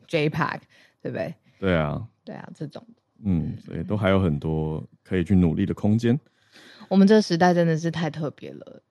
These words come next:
Speaker 2: 嗯。
Speaker 1: 它又有战争，又有晶片战争，
Speaker 2: 哎。
Speaker 1: 又有A I战争。
Speaker 2: <laughs> 科技，<laughs> 就科技平台真的是给大家方便，但是也有很多问题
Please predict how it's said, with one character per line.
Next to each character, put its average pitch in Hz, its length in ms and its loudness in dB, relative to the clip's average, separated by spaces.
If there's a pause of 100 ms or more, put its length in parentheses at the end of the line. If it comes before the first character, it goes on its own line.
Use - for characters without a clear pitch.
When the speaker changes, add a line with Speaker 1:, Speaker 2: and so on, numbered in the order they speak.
Speaker 2:
嗯。 214 120 6
Speaker 1:
它 190 100 6
又 196 120 4
有 151 160 2
战 143 260 0
争， 110 320 -6
又 165 140 0
有 127 300 -4 (180)
晶 180 180 4
片 151 240 2
战 135 220 -6
争， - 160 -14
Speaker 2:
哎。 - 140 -18
Speaker 1:
又 185 140 -4
有 156 60 0
A 165 280 -2
I 156 160 -2
战 139 260 -10
争。 - 140 -20 (500)
Speaker 2:
<laughs> - 480 -20
科 113 300 0
技， 123 320 4 (460)
<laughs> - 500 -20
就 208 120 6
科 208 200 6
技 214 180 6
平 147 160 10
台 143 160 8
真 156 140 4
的 156 80 6
是 160 120 4
给 113 160 2
大 120 100 4
家 131 220 4 (160)
方 135 300 6
便， 127 340 8
但 123 160 6
是 123 260 4
也 90 360 4
有 95 80 -2
很 82 260 0
多 104 340 0
问 110 140 6
题 - 360 -10